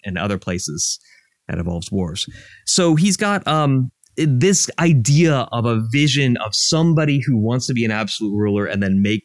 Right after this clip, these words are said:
dreams kind of come to light was, um, what I found really, um, appealing,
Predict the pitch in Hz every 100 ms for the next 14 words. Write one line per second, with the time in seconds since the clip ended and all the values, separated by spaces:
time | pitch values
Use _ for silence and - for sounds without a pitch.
0 | - - 104 101 95 98 - - - 92
1 | 80 - _ _ - 92 101 95 85 -
2 | - - - _ - 101 95 90 - 95
3 | 90 87 82 110 131 - _ _ _ _
4 | - 123 139 139 120 110 113 107 101 98
5 | 98 _ - 104 101 95 92 92 - -
6 | - 165 92 85